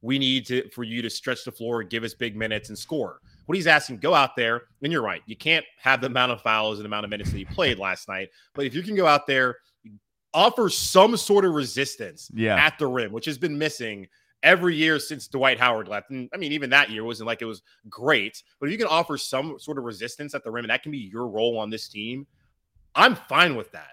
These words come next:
Speaker 1: Like, that's all I really need. They can find one guy at the very least to do that. That be their primary role, and then you spread it out the rest and have a bunch of shooters on the floor.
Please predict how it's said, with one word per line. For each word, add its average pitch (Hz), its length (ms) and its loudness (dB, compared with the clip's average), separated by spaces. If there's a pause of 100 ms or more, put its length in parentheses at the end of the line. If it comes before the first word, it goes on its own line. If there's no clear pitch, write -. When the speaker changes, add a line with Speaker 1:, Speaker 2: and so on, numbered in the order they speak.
Speaker 1:
Like, 113 140 -10
that's 220 200 6
all 175 220 6
I 156 60 8
really 139 260 0
need. 120 240 -8
They 123 100 -4
can 156 140 -4
find 113 380 0
one 139 280 0
guy 127 240 4
at 110 200 -4
the 110 80 -8
very 120 300 -4
least 117 240 -8
to 101 60 -20
do 113 240 -10
that. 92 240 -12 (220)
That 139 240 2
be 143 80 -2
their 135 180 2
primary 131 460 0
role, 113 180 0
and 120 100 -6
then 117 60 -10
you 113 80 -10
spread 123 220 -8
it 117 80 -2
out 120 160 -4
the 113 60 -14
rest 117 300 -4
and 113 80 -12
have 110 120 -4
a 101 40 -14
bunch 120 180 -12
of 101 60 -16
shooters 156 420 -10 (240)
on 165 100 0
the 180 60 -4
floor. 208 400 -2